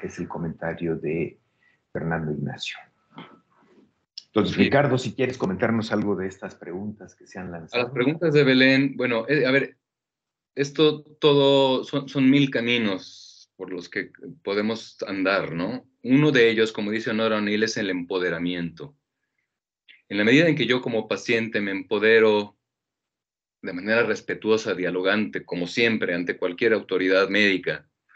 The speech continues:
Speaker 2: "Doctor, explíqueme, explíqueme por qué, doctor, por qué, el, o sea, cuánto me va a costar este tratamiento", es parte del, del diálogo, ¿no? Y no la sorpresa que me doy cuando llego a la farmacia, ¿no? No hay uno que, que, o sea,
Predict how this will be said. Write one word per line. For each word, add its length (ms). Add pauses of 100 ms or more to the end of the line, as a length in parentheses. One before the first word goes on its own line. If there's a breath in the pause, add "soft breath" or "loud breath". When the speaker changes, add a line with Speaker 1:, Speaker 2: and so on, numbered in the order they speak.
(140)
Speaker 2:
"Doctor, 500 (640)
explíqueme, 720 (680)
explíqueme 600
por 280
qué, 400 (1300)
doctor, 380 (140)
por 200
qué, 140
el, 220 (300)
o 60
sea, 260
cuánto 320
me 100
va 100
a 60
costar 300
este 180
tratamiento", 640
es 80
parte 380
del, 260
del 220
diálogo, 540
¿no? 240
Y 100
no 120
la 120
sorpresa 460
que 100
me 100
doy 140
cuando 220
llego 300
a 40
la 100
farmacia, 540
¿no? 200 (1040)
No 240
hay 160
uno 440
que, 200
que, 520
o 40
sea, 100